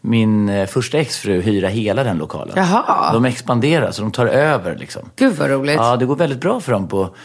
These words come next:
Speaker 1: Good Enough Media.
Speaker 2: Gud, vad kul att
Speaker 1: Mm,
Speaker 2: höra.
Speaker 1: mm.
Speaker 2: Det går bra för båda dina exfruar, kan jag säga.
Speaker 1: Det går väldigt bra, alltså.
Speaker 2: <laughs> Ja, det är kul.
Speaker 1: Ja, man har ju valt bra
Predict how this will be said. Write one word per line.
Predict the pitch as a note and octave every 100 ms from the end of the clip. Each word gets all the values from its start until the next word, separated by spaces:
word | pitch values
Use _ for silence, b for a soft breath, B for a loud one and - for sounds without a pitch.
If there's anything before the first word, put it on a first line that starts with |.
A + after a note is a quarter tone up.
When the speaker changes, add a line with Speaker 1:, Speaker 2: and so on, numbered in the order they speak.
| B -
Speaker 1:
Good | F#2+ C#3+ B2+
Enough | A2 G#2+ F#2+
Media. | G2+ F#2 E2+ D2+ -
Speaker 2:
Gud, | A#3 F#3+
vad | D#3 -
kul | E3 D#3
att |
Speaker 1:
Mm, | D3+
Speaker 2:
höra. | E3 D#3+ C3
Speaker 1:
mm. | A2+ A#2
Speaker 2:
Det |
går | G#3 G#3
bra | A3 D4
för | B3+
båda | G#3 G#3 B3
dina | D4+ F#3
exfruar, | - - - D#3+ D#3+
kan | D3+
jag | D#3
säga. | - D3 C3
Speaker 1:
Det | A2+
går | C3+
väldigt | B2 C#3+ E2+ A2+ D4+ -
bra, | F#2
alltså. | F#3 D#3+ D3
Speaker 2:
<laughs> |
Ja, | F#3 D#3
det | G#3
är | C4+ -
kul. | - - - C3+
Speaker 1:
Ja, | A#2 C3+
man | C#3+ C3+
har |
ju | B2+ B2
valt | A#2+ A2+ G2+
bra | A2 E3 F#3 D3 A#2 A2